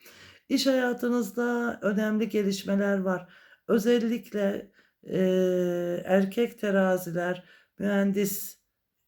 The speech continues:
ise şantiyeler, inşaatlar,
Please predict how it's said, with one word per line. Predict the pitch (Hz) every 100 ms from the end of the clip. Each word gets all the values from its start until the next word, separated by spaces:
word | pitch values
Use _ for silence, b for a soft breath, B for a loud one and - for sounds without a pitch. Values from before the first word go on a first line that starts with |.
| _ _ -
ise | 160 - 175 156 - B B B
şantiyeler, | - - 196 196 190 185 180 170 170 170 170
inşaatlar, | 185 185 - 180 180 175 175 175 185